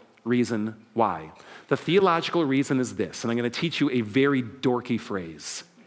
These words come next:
Beatific vision. Isn't that, like, the, like, the worst, like, just lamest thing you've ever heard? Beatific vision. Well, you know what vision is. I'm spitting. Sorry, Steve. Do you know what vision, you know what vision is, right?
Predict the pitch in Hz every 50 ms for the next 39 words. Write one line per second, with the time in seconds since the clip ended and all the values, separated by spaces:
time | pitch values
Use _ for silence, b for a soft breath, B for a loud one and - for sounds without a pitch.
0 | - - - _ _ _ b b b b b b b b - 107 - 139 165 175
1 | 165 175 - - 139 127 - 156 - - 104 95 120 113 104 - - 76 76 78
2 | 82 - - _ _ _ _ _ _ _ _ _ _ _ _ _ _ - - 117
3 | 143 170 160 160 - - 123 104 139 120 - - 123 107 104 107 113 120 120 -
4 | - - 107 104 104 - - - 104 - 117 104 104 110 117 113 - 113 110 107
5 | 104 101 107 101 - 101 104 110 - - - - b b b b b b b b
6 | b b b b b b 113 127 175 220 233 220 233 - 165 160 - 180 170 -
7 | 117 104 101 131 127 117 - 110 82 76 - - - - _ - 131 131 135 143
8 | 180 190 151 123 104 104 95 127 131 117 - 110 95 87 85 82 78 78 76 -
9 | - - - _ _ _ _ _ - 95 - - - 135 110 92 82 80 - -
10 | 117 92 87 - - - 95 92 90 - - - - - - - - B B B
11 | B B B B - 151 160 175 202 226 208 147 120 127 151 151 131 131 131 110
12 | 104 104 95 - - - - - 165 190 214 185 135 120 139 151 143 127 131 110
13 | 101 98 95 101 113 113 127 156 185